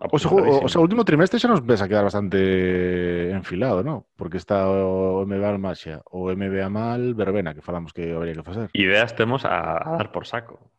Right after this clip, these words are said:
Speaker 1: Hmm.
Speaker 2: O sea,
Speaker 1: O
Speaker 2: coas
Speaker 1: que
Speaker 2: que
Speaker 1: pasa que
Speaker 2: comentamos en, en todos os programas, que, que sempre se nos ocorre algún aí como de,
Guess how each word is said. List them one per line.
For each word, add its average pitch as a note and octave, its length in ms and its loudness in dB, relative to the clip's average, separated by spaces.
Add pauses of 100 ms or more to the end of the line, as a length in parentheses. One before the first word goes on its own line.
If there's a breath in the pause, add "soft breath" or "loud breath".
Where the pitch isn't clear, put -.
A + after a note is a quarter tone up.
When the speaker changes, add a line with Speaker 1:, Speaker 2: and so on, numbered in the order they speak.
(100)
Speaker 1:
Hmm. G2 320 -10
Speaker 2:
O - 320 -20
sea, F#2 160 -4
Speaker 1:
O - 20 -14
Speaker 2:
coas F2+ 220 -6
Speaker 1:
que - 80 -6
Speaker 2:
que - 0 -
Speaker 1:
pasa F2+ 80 -6
que F#2+ 120 -4
Speaker 2:
comentamos G2 520 -4
en, F#2+ 560 -12
en F#2 160 -6
todos F2+ 240 -2
os - 20 -20
programas, G#2+ 460 -6
que, - 400 -14
que F2 80 -8
sempre F2 320 -10
se - 100 -18
nos E2+ 720 -16 (400)
ocorre E2+ 320 -6
algún F#2+ 260 -8
aí F2 480 -6
como E2 240 -12
de, D#2+ 560 -12